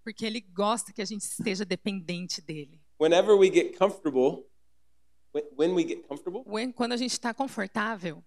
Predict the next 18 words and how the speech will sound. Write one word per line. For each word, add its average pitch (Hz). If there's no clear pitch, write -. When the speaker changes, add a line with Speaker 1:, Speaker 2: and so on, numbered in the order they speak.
Speaker 2:
um, 151
sometimes 196
we, 170
we 156
lose 180
our 180
dependence 165
on 131
God. 101
Speaker 1:
muitas 208
vezes 202
a 202
gente 220
perde 208
essa 196
dependência 175
de 170
Deus. 151